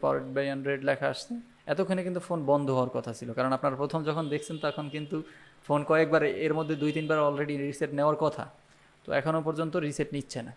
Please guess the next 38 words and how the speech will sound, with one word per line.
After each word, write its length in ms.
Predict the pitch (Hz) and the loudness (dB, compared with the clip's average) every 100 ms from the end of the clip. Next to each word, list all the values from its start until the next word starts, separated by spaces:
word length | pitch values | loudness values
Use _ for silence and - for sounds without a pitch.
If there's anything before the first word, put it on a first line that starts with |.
| _ _ _ | _ _ _
তো 60 | 139 | 6
আমি 260 | 143 170 | 6 6
এখন 220 | 185 185 180 | 2 2 2
এই 80 | |
মুহূর্তে 360 | 175 170 165 185 | 2 0 0 0
ভিডিওটাকে 420 | 139 143 160 156 | 0 2 2 2
একটু 220 | 156 - | -2 -10
ফাস্ট 360 | 151 160 156 - | 4 6 6 2
করে 220 | 156 143 | 0 2
দিই, 200 | 139 202 - - _ _ _ | 2 -2 -6 -16 _ _ _
আহ, 380 | - 123 120 - - - | -4 -2 -2 -6 -14 -16
একটু 300 | 139 - 151 160 | -8 -4 -4 -4
স্পিড 280 | 156 175 151 | -2 0 4
বাড়ায় 260 | 143 147 147 | 6 6 4
দিলে 200 | 170 190 | 0 0
দেখা 220 | 165 151 | 0 0
যাচ্ছে 300 | 147 - 143 | -2 -4 -4
যে 220 | 139 131 | -2 -2
সর্বশেষ 480 | - 139 147 156 - | -2 -2 -2 -6 -4
কী 120 | 151 | -4
হয়েছে 180 | 143 156 | -4 -6
সেটা 220 | 143 139 | -4 -2
আপনারা 200 | 139 131 | -2 -2
দেখতে 280 | 131 139 127 | -2 -2 -4
পারবেন। 300 | 120 117 110 - - - - _ _ _ _ _ _ - | -4 -4 -8 -14 -20 -20 -20 _ _ _ _ _ _ 0
ইনশাল্লাহ 480 | 170 180 202 202 208 | 2 8 8 10 8
ফোন 240 | 185 180 | 6 2
ঠিক 220 | 175 170 | 2 2
হয়ে 180 | 160 147 | 4 6
গেছে। 280 | 147 135 185 | 4 2 -2
আহ, 1120 | 277 - - - - _ _ - 120 127 123 | -4 -6 -20 -20 -20 _ _ -2 2 4 2
এতক্ষণ 280 | 135 156 165 | 0 0 0
তো 120 | 170 | 0
ফোন 240 | 160 160 147 | -2 -2 2
বন্ধ 240 | 139 143 | 2 4
হওয়ার 140 | 147 143 | 2 2
কথা 260 | 143 135 | 2 0
ছিল, 360 | 120 139 123 | -2 -2 0